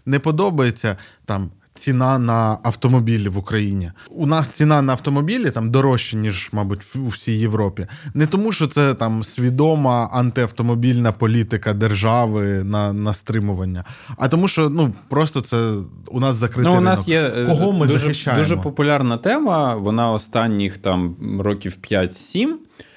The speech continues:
Speaker 2: Якби у нас немає потужного там виробництва легкових автомобілів. А, натомість, е, існує цей в-, величезне мито,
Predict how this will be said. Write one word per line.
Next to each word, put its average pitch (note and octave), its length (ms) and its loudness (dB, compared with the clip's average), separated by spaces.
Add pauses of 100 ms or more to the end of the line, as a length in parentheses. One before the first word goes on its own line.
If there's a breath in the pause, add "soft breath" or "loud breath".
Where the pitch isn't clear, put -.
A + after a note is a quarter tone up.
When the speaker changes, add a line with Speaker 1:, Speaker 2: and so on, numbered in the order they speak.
(260 loud breath)
Speaker 2:
Якби G2 600 0 (180)
у A2+ 120 -2
нас C3+ 300 2
немає A#2 800 2 (600)
потужного G2 1040 0
там F2 340 -2
виробництва F#2+ 1160 -2 (260)
легкових G2+ 520 -2
автомобілів. A3 640 -2 (800 loud breath)
А, G#2 320 2
натомість, C#3 680 0
е, A2 520 2 (240)
існує C3+ 600 2
цей A2+ 280 0
в-, G#2+ 200 -4 (200)
величезне B2+ 720 2
мито, F3 440 0